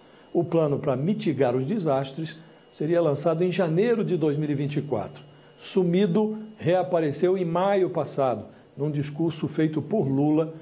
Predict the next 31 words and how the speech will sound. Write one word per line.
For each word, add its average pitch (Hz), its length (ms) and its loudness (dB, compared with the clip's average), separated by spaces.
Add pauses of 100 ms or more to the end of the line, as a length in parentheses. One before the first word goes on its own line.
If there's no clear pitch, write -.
(240)
durante 143 340 0
visita 143 600 0
ao 143 160 2
dilúvio 135 800 0 (280)
do 131 120 0
Rio 139 180 2
Grande 139 220 0
do 147 120 0
Sul. 127 300 -2 (480)
O 139 120 0
orador 151 500 2
aproveitou 165 640 0
para 170 160 0
torpedear 160 1000 -2 (280)
o 151 80 -2
negacionismo 151 800 0
ambiental 143 720 0 (260)
de 240 120 -2
um 240 80 2
incivilizado 170 960 2 (280)
que 143 120 -8
passou 151 400 0
pela 143 200 2
presidência 131 600 0
da 123 80 0
República. 110 640 -2 (720)
A 202 100 2
tragédia 175 480 2
climática 170 920 -2
é 170 100 2
planetária. 160 760 -2